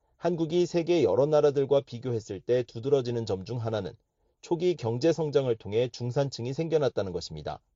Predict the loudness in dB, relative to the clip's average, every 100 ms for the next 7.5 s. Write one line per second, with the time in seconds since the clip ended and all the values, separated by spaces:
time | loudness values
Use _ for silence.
0 | _ _ _ _ -2 2 2 0 -4 -4
1 | -4 -2 2 2 2 0 0 -2 -4 -4
2 | -4 -8 -8 0 0 0 -8 -6 -4 0
3 | 0 -2 -6 -8 -6 -8 -10 _ _ _
4 | _ _ _ 4 4 2 -2 2 4 4
5 | 4 2 -2 -6 -2 -2 -4 -14 _ _
6 | 2 2 2 -2 4 4 4 -4 -8 -8
7 | -6 -6 -6 -8 -12